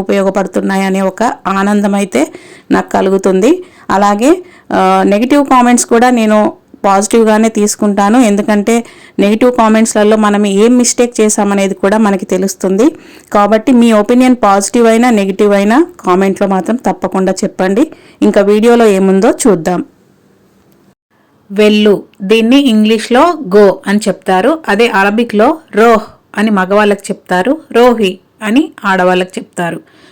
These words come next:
కొన్ని పదాలైతే మగవాళ్ళకి చెప్పేటప్పుడు ఒకలాగా ఉంటాయి, ఆడవాళ్ళకి చెప్పేటప్పుడు ఒకలాగా ఉంటాయి. నేను చాలా వీడియోస్లలో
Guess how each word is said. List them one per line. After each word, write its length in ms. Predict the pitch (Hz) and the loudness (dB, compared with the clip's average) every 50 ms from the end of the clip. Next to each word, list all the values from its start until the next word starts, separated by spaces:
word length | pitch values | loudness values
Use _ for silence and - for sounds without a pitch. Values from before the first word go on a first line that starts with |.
| _ _ _ _ - | _ _ _ _ 0
కొన్ని 200 | 240 247 254 262 | 2 2 2 0
పదాలైతే 600 | - 214 202 202 208 214 214 208 208 202 202 220 240 233 208 | 0 0 0 2 2 2 2 2 0 0 0 -2 0 0 0
మగవాళ్ళకి 480 | 185 180 190 196 208 214 220 214 220 214 - | 0 0 0 0 0 0 -2 -4 -6 -6 -6
చెప్పేటప్పుడు 500 | 202 185 - 190 180 180 180 - 190 180 175 | -8 -6 -6 -6 -6 -6 -6 -6 -8 -8 -6
ఒకలాగా 380 | - 190 190 190 185 180 190 180 | -4 -2 -2 -2 -2 -2 -2 -4
ఉంటాయి, 440 | 180 180 170 - 180 180 190 247 285 - - _ _ _ _ _ - 208 185 | -4 -6 -6 -6 -4 -2 -2 -2 -2 -6 -10 _ _ _ _ _ -4 -2 0
ఆడవాళ్ళకి 500 | 190 190 196 196 190 190 190 185 208 196 - | 0 0 0 0 0 0 -2 -4 -6 -6 -4
చెప్పేటప్పుడు 720 | 190 180 - - 180 175 165 170 180 175 - - 196 214 294 320 311 202 | -6 -4 -2 -2 -2 -2 -2 -4 -8 -10 -6 -4 -2 0 0 0 -2 -2
ఒకలాగా 400 | 180 202 185 185 185 175 175 180 170 | -2 -2 -2 -2 -2 -2 -2 -4 -4
ఉంటాయి. 380 | 175 170 165 190 180 180 220 285 320 311 - _ - - _ _ - | -6 -8 -8 -6 -4 -2 -2 -4 -4 -6 -12 _ -20 -20 _ _ -4
నేను 140 | 220 220 220 220 220 | -2 -2 -2 -2 0
చాలా 220 | 233 208 202 208 220 233 233 | 0 0 2 2 2 2 2
వీడియోస్లలో 520 | 226 220 214 220 214 214 - 208 202 208 | 2 2 2 0 0 0 0 0 0 0